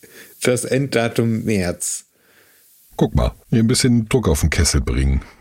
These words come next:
Speaker 1: Ach, ich wollte die doch in, einfach nur so als Backup haben.
Speaker 2: Ja, der hast du auch. Das ist der Benchmark. Nicht? Und apropos Benchmark, ich guck gerade auf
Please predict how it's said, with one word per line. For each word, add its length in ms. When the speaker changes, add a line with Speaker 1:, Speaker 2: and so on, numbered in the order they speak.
Speaker 1:
Ach, 500
ich 220
wollte 280
die 60
doch 200
in, 300
einfach 380
nur 240
so 260
als 300
Backup 480
haben. 580
Speaker 2:
Ja, 260
der 200
hast 160
du 100
auch. 140
Das 140
ist 180
der 80
Benchmark. 680
Nicht? 280
Und 180
apropos 460
Benchmark, 680
ich 120
guck 160
gerade 260
auf 460